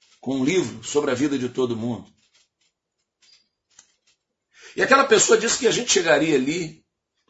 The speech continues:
e essa pessoa então começaria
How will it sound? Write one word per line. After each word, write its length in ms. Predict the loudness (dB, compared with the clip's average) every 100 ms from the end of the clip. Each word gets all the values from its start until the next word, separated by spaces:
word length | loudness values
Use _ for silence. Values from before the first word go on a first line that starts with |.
| _ _ _ _ _ _ _
e 80 | 0
essa 220 | 0 0
pessoa 480 | -2 -4 -2 0 0
então 320 | 0 -4 -6
começaria 920 | -4 -6 -4 -2 -2 0 0 -2 -6